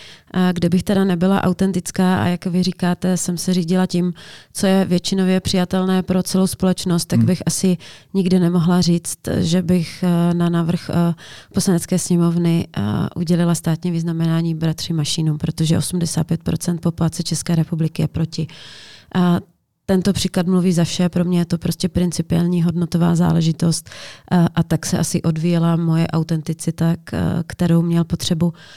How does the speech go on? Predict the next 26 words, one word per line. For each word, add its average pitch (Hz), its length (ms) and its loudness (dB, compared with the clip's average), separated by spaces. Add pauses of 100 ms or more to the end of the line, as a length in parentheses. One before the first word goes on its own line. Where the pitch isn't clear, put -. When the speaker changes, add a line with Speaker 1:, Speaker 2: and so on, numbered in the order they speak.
(240)
Speaker 1:
a, 180 140 0
každý 175 300 0
komentovat, 175 640 2
ale 170 360 2
vůbec 170 280 -2
jsem 175 120 -6
si - 140 -2
nevšimla, 170 400 -2
že 165 140 2
by 160 140 0
se, - 320 0
o, - 300 -4
komentovala 170 640 0
autenticita 165 760 -2 (120)
kteréhokoliv 175 600 -2
mužského 160 420 -2
kandidáta. 156 640 -6 (440)
Speaker 2:
No - 300 -16
a - 20 4
jak 190 140 0
to - 100 -2
je? 117 120 2
Jste - 160 0
neupřímná, 143 500 -2
nebo 139 200 0
ne? 120 80 2